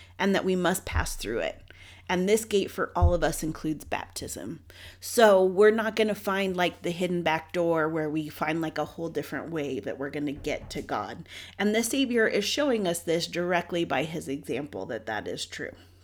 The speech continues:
Okay, so then as we continue moving along, we've talked about baptism, we've talked about how that's the gate and how the Savior is leading. He's showing us by his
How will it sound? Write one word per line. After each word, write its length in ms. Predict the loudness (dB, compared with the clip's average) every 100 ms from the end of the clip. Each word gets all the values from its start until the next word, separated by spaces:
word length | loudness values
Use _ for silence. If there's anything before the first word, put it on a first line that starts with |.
| -20 -20 -20 -18 -14 -12 -14 -18 -18 -14 0
Okay, 360 | 2 2 -2 -4 -20 -14
so 200 | 2 6
then 220 | 8 8
as 160 | 6 4
we 80 | 4
continue 540 | 6 4 8 8 8
moving 360 | 6 4 2 2
along, 300 | 2 2 2
we've 140 | 0
talked 260 | 2 0 2
about 220 | 2 2
baptism, 680 | -2 -4 -2 -2 0 0 0
we've 160 | -2
talked 260 | -2 -2 -2
about 220 | -2 0
how 160 | 0 -2
that's 300 | -4 -6 -6
the 100 | -6
gate 320 | -2 -2 -2
and 180 | -4 -8
how 120 | -6
the 140 | -4
Savior 320 | -2 -2 -2 -2
is 120 | -4
leading. 520 | -6 -4 -2 -2 -4
He's 200 | -4 -4
showing 380 | -4 -4 -2 -2
us 140 | -4
by 180 | -6 -6
his 300 | -6 -6 -8